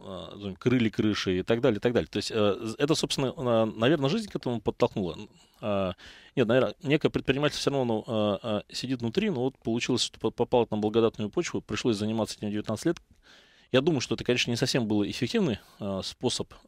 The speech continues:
э, тратить свои силы в то время, да, то есть лучше было тратить там на учебу, если бы я в это время учился, там, не знаю, в другой обстановке, в другой ситуации, я, возможно, э, э, мог бы стать там, ну,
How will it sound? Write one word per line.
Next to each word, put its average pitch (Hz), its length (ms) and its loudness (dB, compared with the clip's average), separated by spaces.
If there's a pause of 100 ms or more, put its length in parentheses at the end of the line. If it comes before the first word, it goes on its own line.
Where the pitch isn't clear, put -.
э, 104 180 -4
тратить 107 340 0
свои 107 240 0
силы 110 240 0
в - 120 -10
то 98 80 -4
время, 95 300 -2
да, 110 140 -2
то - 80 -10
есть - 120 -14
лучше 107 220 -10
было 95 180 -8
тратить 95 240 -6
там 92 100 -20 (800)
на 101 80 -2
учебу, 110 400 2
если 95 160 0
бы 98 100 4
я 98 100 4
в 95 40 2
это 98 120 -2
время 104 220 0
учился, 90 400 -2
там, 92 160 -12
не 95 60 -8
знаю, 92 220 -10 (840)
в 101 60 -10
другой 117 260 4
обстановке, 120 440 0
в 101 40 2
другой 107 280 0
ситуации, 117 440 2
я, 98 100 6
возможно, 104 520 0 (180)
э, 92 300 -2 (240)
э, 95 220 -2 (140)
мог 104 180 -2
бы 92 100 -6
стать 87 200 -6
там, 90 100 -20 (260)
ну, 104 160 -6